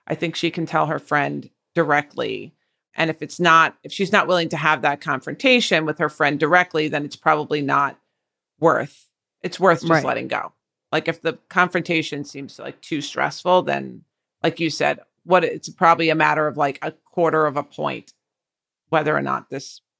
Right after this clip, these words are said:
Speaker 1: particular person got a hundred or got a seventy. You know?
Speaker 2: Right. And if you want, you can bank, like, that other thing we had with the ethical dilemma last week. It's like,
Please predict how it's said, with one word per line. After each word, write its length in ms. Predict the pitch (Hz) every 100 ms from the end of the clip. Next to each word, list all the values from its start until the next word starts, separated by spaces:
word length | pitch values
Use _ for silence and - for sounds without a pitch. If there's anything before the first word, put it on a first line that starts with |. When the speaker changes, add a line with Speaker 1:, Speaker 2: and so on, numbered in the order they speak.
| -
Speaker 1:
particular 440 | 170 151 147 131
person 360 | - 147 - 143
got 180 | 139
a 60 | 139
hundred 420 | - - 139 123
or 100 | -
got 220 | 62 135
a 160 | 80 - _ _ _ _ _ _ _ _ _ -
seventy. 420 | 110 - - _ _ _ _
You 80 | 147
know? 200 | 143 185
Speaker 2:
Right. 280 | 170 131 - _ _
And 100 | 202
if 100 | 240
you 120 | 294 370
want, 320 | 403 392 226
you 80 | 214
can 200 | 240 220
bank, 320 | 208 220 226
like, 180 | 214 214
that 160 | 226
other 240 | 190 214 226
thing 220 | 180 160
we 100 | 156
had 160 | 160 156
with 180 | 151 -
the 320 | 151 147 147
ethical 380 | 165 160 156 160
dilemma 480 | 160 156 156 151 - -
last 300 | 180 196 -
week. 200 | 135 156
It's 120 | -
like, 200 | 156 -